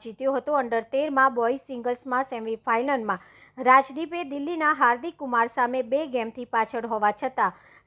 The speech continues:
સાત અગિયાર, છ અગિયાર, અગિયાર બે, અગિયાર આઠ અને અગિયાર નવથી જીત મેળવી ફાઇનલમાં સ્થાન મેળવ્યું હતું, જ્યારે સિદ્ધાંતે પશ્ચિમ બંગાળના જેમ મહા-,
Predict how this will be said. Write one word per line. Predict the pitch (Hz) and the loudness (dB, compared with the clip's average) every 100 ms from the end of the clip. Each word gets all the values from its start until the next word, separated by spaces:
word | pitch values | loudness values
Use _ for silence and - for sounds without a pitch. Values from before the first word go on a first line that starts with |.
| _ | _
સાત | 302 320 320 | 6 6 4
અગિયાર, | 294 302 302 311 277 | -4 0 0 0 -2
છ | |
અગિયાર, | 247 240 254 254 | 0 0 2 0
અગિયાર | 254 240 202 233 | 0 -2 0 0
બે, | 220 247 | 2 2
અગિયાર | 269 208 240 226 | 2 2 0 2
આઠ | 240 262 | 2 2
અને | 233 | -4
અગિયાર | 226 220 196 226 | -4 -4 -2 -2
નવથી | 220 269 269 240 | 0 -2 -2 -10
જીત | 233 240 214 | -12 -12 -10
મેળવી | 214 214 214 214 | -6 -6 -6 -8
ફાઇનલમાં | - 247 233 262 220 220 | -2 -2 0 -2 0 -2
સ્થાન | - 220 208 | 0 0 0
મેળવ્યું | 226 202 208 214 | -4 -4 -4 -4
હતું, | 214 220 - _ - _ - | -4 -6 -8 _ -20 _ -2
જ્યારે | 240 233 | 0 0
સિદ્ધાંતે | 277 214 277 320 320 | -2 -2 4 4 2
પશ્ચિમ | 330 254 262 349 349 | -4 -4 -4 -6 -2
બંગાળના | 277 254 254 254 269 | 0 2 2 2 -2
જેમ | 262 247 | -2 -4
મહા-, | 240 226 240 | -2 0 0